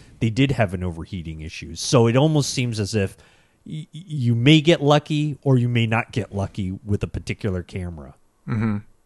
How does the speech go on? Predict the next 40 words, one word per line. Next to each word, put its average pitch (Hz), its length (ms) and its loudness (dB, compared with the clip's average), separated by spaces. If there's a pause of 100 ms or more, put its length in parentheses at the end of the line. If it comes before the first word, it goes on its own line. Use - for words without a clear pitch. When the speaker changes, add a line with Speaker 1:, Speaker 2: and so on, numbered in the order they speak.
Speaker 2:
Mm-hmm. 101 220 -4 (260)
Speaker 1:
So, 104 380 2
uh, - 140 -16
you 127 120 -2
know, 85 200 -10
I 113 200 2
don't 113 180 0
know. 107 400 -4 (300)
You 127 80 -4
know, 110 80 0
it's 101 120 -4
one 117 140 0
of 110 80 0
those 104 180 -2
things 107 200 -4
where 95 220 -4
I 90 100 -2
guess 92 240 -6
you 104 80 -2
roll 98 300 2
dice 95 480 -2
and 85 180 -8
hope 98 200 -6
for - 100 -16
the 80 100 -10
best. 76 440 -12 (1300)
Speaker 2:
Yeah. 98 440 2 (560)
Yeah. 98 320 -6 (200)
Well. 135 320 0 (360)
Speaker 1:
But, 196 220 2 (320)
you 226 120 -2
know, 202 200 -2 (120)
hey, 202 280 -4 (280)
uh, 170 40 -4
uh, 165 500 -10 (400)
y-, 175 200 -14
you 160 120 -6
know, 139 160 -4
for, - 280 -12
for, 143 280 -2